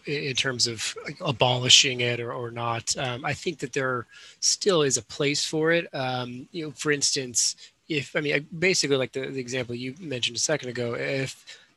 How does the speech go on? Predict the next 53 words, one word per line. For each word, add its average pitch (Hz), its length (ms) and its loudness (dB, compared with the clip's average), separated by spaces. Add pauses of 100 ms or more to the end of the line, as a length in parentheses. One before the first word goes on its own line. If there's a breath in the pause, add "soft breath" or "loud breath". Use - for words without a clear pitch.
somebody, 127 680 0
uh, 127 180 -4 (100)
didn't 143 200 2
have 131 160 0
a, 123 80 -4 (100)
a 147 60 -4
good 123 240 0 (100)
education, 127 500 2
but 123 120 -6
they 127 80 0
can 127 100 0
still 131 220 0
show 135 340 6
that 127 120 -2
they've 123 140 -4
got 127 280 0
aptitudes 123 520 -4
anyway, 123 480 0 (420 loud breath)
that's 156 260 4
one 139 420 2
way 127 360 4
that 117 360 -2
can 120 220 -10
register 123 500 -2
that. 113 320 -6 (340 soft breath)
Um, 123 520 -6
another 160 420 0
might 139 380 0
be 123 420 -4 (600 loud breath)
if 156 200 -6
you're 143 300 -2
a 147 140 -4
student 131 360 -2
who 127 80 -6
kinda, 123 300 -4
I 127 80 -4
don't 120 80 -6
know, 117 120 -10
screwed 135 380 2
off 120 240 6
for - 80 0
the 127 120 -4
first 131 280 0
few 139 100 -2
years, 127 340 2
and 139 80 -4
then 147 120 0
you 139 60 -2
start 131 260 -2
getting 131 160 4
your 123 120 -4
act 123 220 2
together, 120 500 -2